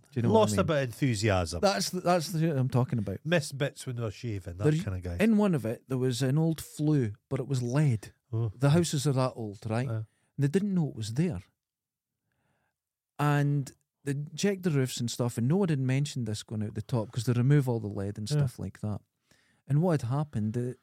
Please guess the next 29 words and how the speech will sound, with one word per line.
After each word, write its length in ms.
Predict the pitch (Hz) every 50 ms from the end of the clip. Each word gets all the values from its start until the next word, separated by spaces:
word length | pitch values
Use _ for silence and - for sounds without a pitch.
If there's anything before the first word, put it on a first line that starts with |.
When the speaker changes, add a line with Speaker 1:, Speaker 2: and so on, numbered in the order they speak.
| _ _ _
Speaker 1:
the, 180 | 131 135 135 127
whatever 320 | 143 151 175 185 175 175
was 180 | 156 143 131 -
holding 260 | - 131 127 127 127
it 40 | 117
just 160 | 131 127 135
loosened 380 | 135 151 147 - 143 131 127
over 180 | 131 117 110 110
the 160 | 104 110 113
years. 400 | 110 127 143 135 117 - - - _ _ _ _ _ _ _
It, 120 | - 135 - _ _ _ -
it 120 | 139 135
was 160 | 139 131 123
about 420 | 139 123 131 165 165 185 180 - -
nine 340 | 143 143 143 151 156 160 147
foot 320 | - - 147 127 - -
tall, 360 | - 135 123 117 107 101 - _ _ -
a 80 | 110 110
lead 340 | 110 117 131 131 131 - - -
pipe. 300 | - 123 117 - - - - _ _ _ _ _ _ _ _ _ _ _ _ _ _
Fell 380 | - - - - 170 196 196
through 540 | 160 - - - 190 170 196 180 160 156 151 147 - _ -
the, 500 | 127 127 131 139 131 127 123 120 117 113 104 - - _ -
uh, 280 | 117 120 120 117 113 -
roof, 420 | 127 120 123 165 156 127 - -
came 180 | - - 135 123
straight 440 | - - - - - 196 214 160 135
through 240 | - - 190 185 131
it, 160 | 113 110